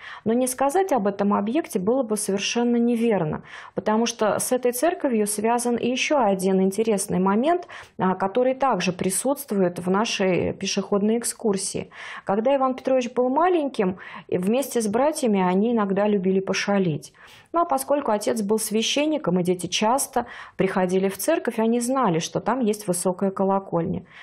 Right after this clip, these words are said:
И однажды они решили пошалить. И с высокой колокольни в ночное время запустили змея с горящими глазами. Как они его сделают, осталось, конечно, тайной, но факт остается фактом. Городовой,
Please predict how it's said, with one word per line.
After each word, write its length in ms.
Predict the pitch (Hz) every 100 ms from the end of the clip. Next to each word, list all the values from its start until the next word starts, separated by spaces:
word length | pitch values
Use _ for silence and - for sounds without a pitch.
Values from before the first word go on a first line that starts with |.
| -
И 60 | 202
однажды 420 | 226 359 427 233
они 240 | 202 247
решили 440 | 330 214 - 233 262
пошалить. 800 | - - - 208 180 160 - _ _ - - -
И 60 |
с 100 | 196
высокой 420 | 202 220 359 381 196
колокольни 680 | 165 170 170 233 269 247
в 160 | 208 185
ночное 500 | 180 190 - 320 254
время 540 | 147 165 247 262 214
запустили 600 | 185 175 175 - - 294 262
змея 540 | 170 170 165 160 175 - - -
с 140 | -
горящими 720 | 160 147 160 247 - 240 233
глазами. 760 | 220 185 190 185 185 - - 185 _ - - -
Как 180 | -
они 200 | 262 226
его 180 | 208 202
сделают, 520 | 208 220 370 311 185
осталось, 540 | 175 175 - 170 165 175
конечно, 480 | 160 160 156 - 170
тайной, 560 | - 254 349 359 302 - - -
но 400 | - 262 415 427 -
факт 440 | - 220 254 -
остается 580 | 262 262 190 190 202 -
фактом. 520 | - 175 175 - 185 185
Городовой, 760 | 185 208 190 202 214 277 339